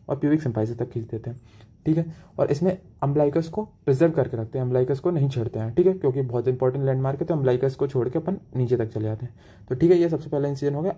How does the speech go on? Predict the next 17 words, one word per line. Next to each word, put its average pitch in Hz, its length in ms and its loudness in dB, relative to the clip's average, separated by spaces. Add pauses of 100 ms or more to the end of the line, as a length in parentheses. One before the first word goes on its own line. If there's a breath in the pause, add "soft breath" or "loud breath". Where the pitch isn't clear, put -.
आई 123 120 0
शेप्ड 113 220 -2
इंसिजन, 117 380 -6
ठीक 185 120 4
है, 180 60 2
most 143 200 0
commonly 151 320 -2
use 151 100 0
होता 151 160 -6
है। 185 60 -10 (920)
फिर 127 100 2
नेक्स्ट 151 240 4
आता 160 120 2
है 151 60 -2
वाई 123 200 4
शेप्ड 123 220 -2
इंसिजन। 110 320 -4